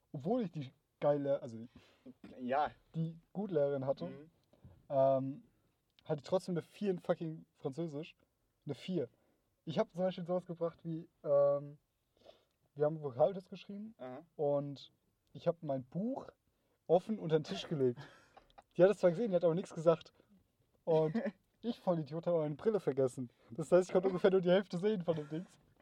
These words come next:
Speaker 1: Heißt, ich sitz die ganze Zeit so da, also beziehungsweise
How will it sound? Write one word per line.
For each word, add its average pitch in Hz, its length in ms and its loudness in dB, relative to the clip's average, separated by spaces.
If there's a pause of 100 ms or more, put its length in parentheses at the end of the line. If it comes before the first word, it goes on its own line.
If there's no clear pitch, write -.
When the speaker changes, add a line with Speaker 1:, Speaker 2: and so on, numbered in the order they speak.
(320)
Speaker 1:
Heißt, 208 180 4
ich 190 100 -6
sitz 214 220 -6
die 185 60 -2
ganze 185 180 6
Zeit 170 180 4
so 214 260 0
da, 165 220 2
also 165 220 -6
beziehungsweise 147 520 -6